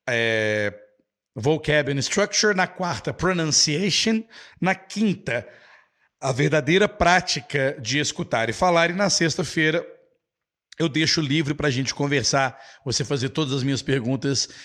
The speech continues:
e a gente abordar tópicos aqui <clears throat> mais, é,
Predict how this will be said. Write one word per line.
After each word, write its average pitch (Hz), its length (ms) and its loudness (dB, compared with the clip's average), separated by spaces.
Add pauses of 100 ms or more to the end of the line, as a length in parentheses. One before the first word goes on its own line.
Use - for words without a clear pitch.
(120)
e 143 100 -2
a 143 40 2
gente 139 220 -2
abordar 139 380 0
tópicos 139 600 -2
aqui 131 340 -4 (360)
<clears throat> 156 420 0
mais, 156 720 0 (340)
é, 107 1200 -2